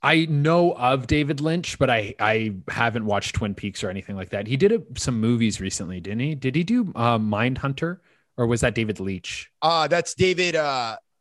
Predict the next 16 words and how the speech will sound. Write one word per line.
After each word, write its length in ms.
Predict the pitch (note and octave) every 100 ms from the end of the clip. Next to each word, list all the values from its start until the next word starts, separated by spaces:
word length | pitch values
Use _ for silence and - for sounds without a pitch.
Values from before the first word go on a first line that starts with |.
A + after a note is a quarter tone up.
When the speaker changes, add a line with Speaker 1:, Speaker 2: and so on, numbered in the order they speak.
| _
Speaker 2:
David 260 | F#3 F3 C3+
Fincher. 400 | E3 C3+ F#2+ - _ _ -
Speaker 1:
David 280 | C#3 C3
Fincher, 380 | - A#2+ G#2+ G2
okay. 240 | E2+ G2+ A2+
Speaker 2:
Mindhunter's 560 | D#3 F#3 F3 D#3 C#3+
a 60 | C3+
great 220 | C3+ C3
show, 220 | - B2+
too. 420 | A2+ C#3+ B2 G2+ - _
Speaker 1:
I 120 | A2 A#2
do 160 | A#2
like 160 | G2+ F2+
Mindhunter. 440 | F2 E2 - - _ _ _ _ _
Speaker 2:
But, 420 | A#2+ E3 D3+ -
uh, 400 | D3 C#3+ C3 B2